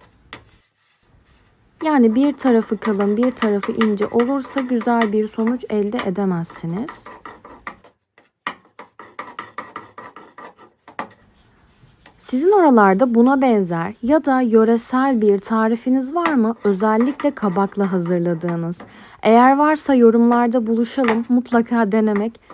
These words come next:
mutfağıma misafir etmek isterim. Bu arada sizler içerisine ekstra ne eklerdiniz? Yine yorumlarda buluşalım. Mutlaka bir dahaki tarifimi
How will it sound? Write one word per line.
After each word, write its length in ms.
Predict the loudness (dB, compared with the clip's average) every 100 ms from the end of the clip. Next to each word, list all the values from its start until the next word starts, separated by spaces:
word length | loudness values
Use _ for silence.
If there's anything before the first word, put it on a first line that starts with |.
| -6
mutfağıma 480 | -4 -2 0 2 4
misafir 540 | 2 2 0 -2 0 -2
etmek 380 | -2 -2 -6
isterim. 480 | -6 -6 -4 -4 -6 _ _ _ _ _ _ _ _ _ _ _ _ _ _ _ _ -20 _ _ _ _ _ -20 _ _ _ _ _ _ _ _ _ _ _ _ _ -2
Bu 200 | 4 6
arada 300 | 4 4 2
sizler 520 | 2 -4 -2 0 0
içerisine 600 | -2 -2 0 0 0 -2 0
ekstra 420 | -2 -4 -4 0
ne 280 | 2 4 2
eklerdiniz? 1080 | -2 0 0 0 0 -2 -4 -6 -12 -20 _ 0
Yine 220 | 4 6
yorumlarda 760 | 8 6 6 2 2 0 -2 -4
buluşalım. 640 | -2 -4 -2 0 0 -2 -2
Mutlaka 640 | -4 0 -2 0 -2 2
bir 180 | 2 2
dahaki 320 | -2 -2 -4
tarifimi 800 | -2 0 0 -2 -2 -4 -4